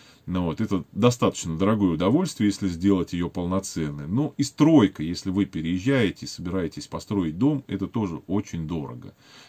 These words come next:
И на фоне стройки сделать себе, а, альтернативную энергетику, ну, более-менее разумную, вот, и сделать себе удобство несложно.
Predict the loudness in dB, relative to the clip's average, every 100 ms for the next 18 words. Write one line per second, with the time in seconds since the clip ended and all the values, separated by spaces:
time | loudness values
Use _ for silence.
0 | -4 -2 2 4 4 2 4 6 4 2
1 | -4 -4 -14 -20 -20 -20 -14 -2 4 6
2 | 4 2 -2 0 4 6 4 0 -6 -8
3 | -6 -6 -6 -6 -6 -6 -8 -6 -4 -2
4 | -2 0 0 -2 0 2 2 0 -4 -4
5 | -4 -6 -10 -20 -18 -6 -4 4 4 4
6 | 2 0 0 -2 -4 -6 2 4 6 4
7 | 0 -4 -10 _ -20 -8 -6 -4 -2 4
8 | 4 4 0 2 2 4 4 4 0 -2
9 | 2 0 0 -2 -2 -2 -10